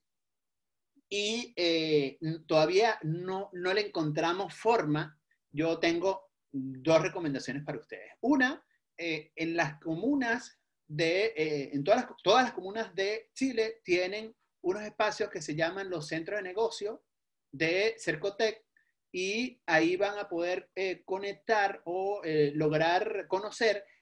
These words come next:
ciertas instancias como mentorías y, eh, jornadas de formación para que los ayuden de manera presencial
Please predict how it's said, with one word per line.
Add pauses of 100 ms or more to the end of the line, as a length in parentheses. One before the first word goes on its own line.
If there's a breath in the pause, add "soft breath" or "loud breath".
(120 soft breath)
ciertas
instancias
como
mentorías
y,
eh,
jornadas
de
formación
para
que
los
ayuden
de
manera
presencial